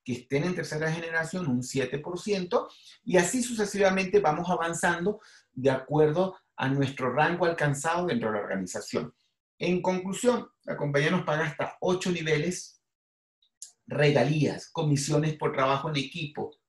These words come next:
de todas las personas que consuman, que pidan, que, eh, clientes,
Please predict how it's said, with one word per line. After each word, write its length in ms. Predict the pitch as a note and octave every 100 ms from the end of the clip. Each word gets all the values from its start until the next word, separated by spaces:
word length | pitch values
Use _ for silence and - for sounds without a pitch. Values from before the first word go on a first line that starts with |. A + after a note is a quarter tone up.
| _ _ _ _ _ _ -
de 300 | D3 D3 -
todas 340 | F#3 E3 D#3
las 160 | D3 C#3
personas 400 | - - C3+ C#3
que 140 | - -
consuman, 640 | A#2+ A#2+ C#3+ C#3 C3+ C3+
que 120 | B2
pidan, 560 | - C#3 C3 A#2+ A#2+ - _ _ _ _ _
que, 220 | - C#3+ B2+
eh, 420 | - C3 A#2+ -
clientes, 920 | C#3+ C3 C3 C#3 C#3 C#3+ D3 D3 -